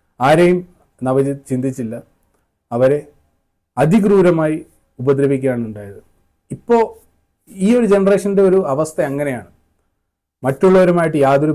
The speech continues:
ബന്ധമില്ല. സ്വന്തം ജീവിതം, സ്വന്തം കാര്യങ്ങൾ,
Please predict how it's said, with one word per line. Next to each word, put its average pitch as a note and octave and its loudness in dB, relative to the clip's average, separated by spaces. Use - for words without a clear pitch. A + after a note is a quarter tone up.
ബന്ധമില്ല. C3 -4
സ്വന്തം C#3+ -2
ജീവിതം, C3+ -4
സ്വന്തം C#3 -4
കാര്യങ്ങൾ, A#2+ -2